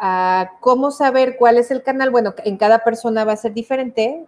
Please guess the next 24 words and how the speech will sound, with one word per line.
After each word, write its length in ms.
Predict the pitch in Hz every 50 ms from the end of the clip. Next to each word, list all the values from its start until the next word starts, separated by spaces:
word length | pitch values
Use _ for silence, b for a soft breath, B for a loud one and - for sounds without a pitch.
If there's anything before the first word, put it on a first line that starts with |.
| _ _ -
cada 240 | 202 196 196 196
quien 180 | 196 - 208 208
le, 240 | 208 208 202 196 -
le 180 | 190 190 180 190
corresponde 560 | 190 185 175 180 180 - - 196 185 190 196
ir 100 | 190 196
descubriendo 680 | 196 202 196 - - 202 190 202 202 196 190 190 170
cuál 680 | _ _ - 170 170 175 175 175 175 180 185 185 196 196
es 100 | 202 196
su 100 | - 220
medio 520 | 226 233 226 220 208 208 196 214 294 - _ _ _ _ _ _ _ _ _ _ _ _ _ _ -
y 580 | 202 196 190 190 190 185 185 190 185 185 165 _ _
ir 140 | 214 220 202
sabiendo 1300 | - - 233 214 202 214 214 208 202 196 202 202 196 196 196 190 190 185 180 175 170 165 156 147 - - - -
la 220 | - 190 190 190 190
manera 360 | 185 185 180 185 185 196 196
de 80 | 196 196
ir 80 | 196
encauzando 680 | 196 196 190 - 214 - 180 180 208 196 185 185 190 190
o 80 | 175 185
canalizando 640 | 175 170 170 165 160 165 165 - 180 170 160 160 165
ese 160 | 165 - 165
medio, 240 | 160 143 120 104 _ _ _ _ _
¿sí? 300 | _ - 190 214 277